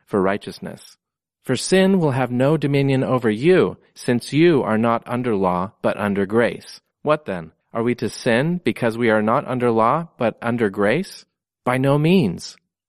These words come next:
Do you not know that if you are present, that if you present yourselves to anyone as obedient slaves, you are slaves of the one whom you obey, either of sin, which leads to death,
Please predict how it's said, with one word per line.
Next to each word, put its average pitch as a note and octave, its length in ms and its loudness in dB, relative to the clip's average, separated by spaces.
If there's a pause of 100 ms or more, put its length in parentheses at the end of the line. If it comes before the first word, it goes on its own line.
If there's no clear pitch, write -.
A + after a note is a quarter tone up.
(120)
Do C3+ 80 0
you D3 80 4
not D#3+ 240 0
know A2+ 340 0
that B2+ 160 0
if C3 180 -2
you C3 120 2
are G#2 80 2
present, C3+ 580 -6 (220)
that B2 120 -2
if B2+ 140 -2
you C3 60 -2
present A2+ 420 -2
yourselves C#3+ 540 -4
to - 200 -4
anyone C3 460 0
as G#2 220 -6
obedient A2 500 -2
slaves, B2+ 600 -4 (200)
you C3+ 160 0
are B2 120 2
slaves C#3 760 -4 (180)
of G#2 140 -6
the A2 100 2
one A#2 420 -2 (160)
whom A#2 220 -4
you G#2+ 180 2
obey, A#2 480 -2 (420)
either B2+ 260 2
of F#2+ 120 -2
sin, C3+ 440 -2
which B2+ 260 -2
leads B2 280 0
to G#2 120 -2
death, G2+ 400 -2